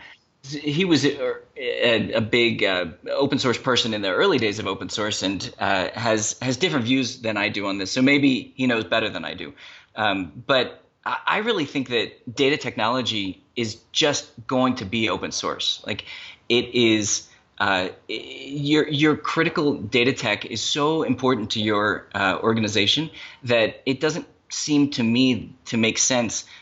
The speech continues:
to have it locked up in a, in a closed source environment. So, um,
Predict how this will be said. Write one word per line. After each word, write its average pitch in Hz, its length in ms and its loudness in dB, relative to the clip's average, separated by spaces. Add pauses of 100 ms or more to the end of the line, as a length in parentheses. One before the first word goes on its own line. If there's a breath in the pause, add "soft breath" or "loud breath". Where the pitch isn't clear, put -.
(140 loud breath)
to 113 180 0
have 110 260 2
it 101 220 0 (260)
locked 120 400 2
up 113 200 0
in 110 140 -4
a, 98 140 -4 (120)
in 113 120 -6
a 107 60 -4
closed 117 360 -2
source - 500 -4
environment. 95 600 -4
So, 104 300 0 (460 loud breath)
um, 95 380 0